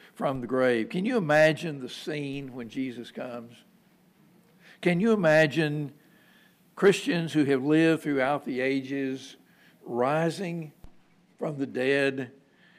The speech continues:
in an, in an uncorrupted, incorruptible state, in a transformed state? Can you imagine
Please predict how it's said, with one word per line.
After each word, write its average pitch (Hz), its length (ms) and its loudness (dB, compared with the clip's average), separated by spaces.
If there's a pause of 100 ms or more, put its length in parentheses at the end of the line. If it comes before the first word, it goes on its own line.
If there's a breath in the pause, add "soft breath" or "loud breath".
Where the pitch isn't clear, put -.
(180 soft breath)
in 156 140 -2
an, 120 300 -4
in 143 180 -6
an 123 160 -10 (220)
uncorrupted, 147 720 -2
incorruptible 127 880 -6
state, - 680 -14 (580)
in 156 120 -8
a 147 60 -4
transformed 147 880 -8
state? 127 440 -10 (1120 soft breath)
Can 175 160 2
you 233 120 6
imagine 170 840 4